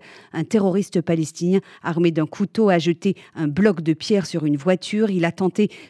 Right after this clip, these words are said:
d'ouvrir les portes du véhicule dans lequel se trouvaient trois Israéliens pour les poignarder.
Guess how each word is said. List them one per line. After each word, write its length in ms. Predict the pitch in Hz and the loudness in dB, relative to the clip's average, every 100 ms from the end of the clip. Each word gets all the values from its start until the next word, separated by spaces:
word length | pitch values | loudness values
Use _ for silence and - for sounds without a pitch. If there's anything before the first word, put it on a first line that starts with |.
| - | -6
d'ouvrir 520 | 156 220 208 220 196 | 2 4 4 2 2
les 120 | 165 | 2
portes 380 | 156 233 214 - | 0 0 -2 -4
du 200 | 156 147 | -6 -6
véhicule 600 | 143 220 208 - - 226 | 0 2 2 0 0 2
dans 100 | 180 | 4
lequel 320 | 165 160 185 | 2 2 -2
se 120 | 165 160 | -2 -4
trouvaient 320 | - 151 147 | -2 -2 -2
trois 360 | - - 220 | -2 0 0
Israéliens 560 | 196 - - 170 160 175 | -2 -8 -2 0 2 0
pour 180 | - 156 | -2 -4
les 100 | 139 | -4
poignarder. 600 | - 190 175 151 156 | -2 0 0 0 -2